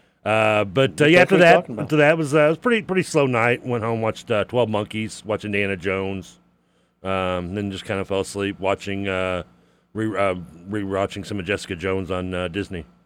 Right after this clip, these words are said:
Speaker 1: Disney Plus.
Speaker 2: Rewatching some of Jessica Jones on Disney Plus.
Speaker 1: Yeah. Yeah, I know. You, I'm not gonna recommend it 'cause you probably might not like it, but
Speaker 2: I know I wouldn't like it.
Speaker 1: y-, if, if,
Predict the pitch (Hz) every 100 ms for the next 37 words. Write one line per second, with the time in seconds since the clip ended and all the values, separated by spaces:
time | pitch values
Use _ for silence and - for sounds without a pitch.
0 | _ _ 95 98 104 90 - _ _ _
1 | _ _ _ _ _ _ _ _ _ _
2 | 110 127 117 107 110 - 104 90 98 92
3 | - 90 87 85 85 87 90 80 - -
4 | 101 _ 180 - - _ _ 127 208 214
5 | 151 160 175 156 151 147 135 123 120 90
6 | 110 - 104 120 123 113 123 127 135 107
7 | 98 - _ _ _ _ _ - 156 139
8 | 123 85 69 62 - - 151 143 139 117
9 | 123 117 131 143